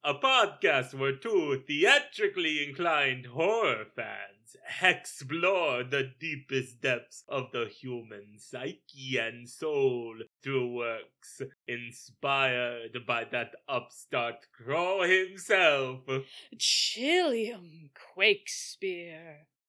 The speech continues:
Speaker 1: I tried to come up with
Speaker 2: I mean,
Speaker 1: I said I wasn't going to
Speaker 2: yeah,
Speaker 1: do this.
Speaker 2: and then you did it.
Speaker 1: I did it.
Speaker 2: I mean,
Speaker 1: So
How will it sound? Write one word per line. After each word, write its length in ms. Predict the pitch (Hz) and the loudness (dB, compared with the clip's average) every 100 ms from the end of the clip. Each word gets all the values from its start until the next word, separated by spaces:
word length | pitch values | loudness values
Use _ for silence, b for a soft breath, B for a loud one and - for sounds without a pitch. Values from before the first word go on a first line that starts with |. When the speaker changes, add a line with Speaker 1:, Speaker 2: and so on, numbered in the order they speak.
| _ _ - | _ _ 2
Speaker 1:
I 120 | 196 | 2
tried 280 | 208 240 262 | 4 4 4
to 60 | 269 | 0
come 280 | - 160 147 | -2 -2 -2
up 240 | 131 - 123 110 - | -4 -6 -20 -20 -16
with 240 | 123 120 117 _ _ _ _ _ 320 | -6 -6 -6 _ _ _ _ _ -2
Speaker 2:
I 60 | |
mean, 300 | 403 480 370 - | 0 0 -2 2
Speaker 1:
I 120 | 175 | 2
said 220 | - 269 | 4 2
I 180 | 254 196 | 4 2
wasn't 380 | 143 147 151 147 | 2 0 0 -6
going 260 | 139 135 131 | -4 0 6
to 60 | |
Speaker 2:
yeah, 400 | 339 277 226 208 | 8 10 8 6
Speaker 1:
do 100 | 160 | 4
this. 80 | 233 | 2
Speaker 2:
and 80 | 269 | 0
then 140 | 302 320 | -4 -2
you 120 | 285 | -2
did 180 | 302 233 | 0 2
it. 140 | 285 | 4
Speaker 1:
I 80 | 160 | 4
did 300 | 135 143 113 | 4 2 2
it. 160 | 95 104 _ - | -4 -16 _ -2
Speaker 2:
I 60 | |
mean, 40 | |
Speaker 1:
So 80 | 381 | 2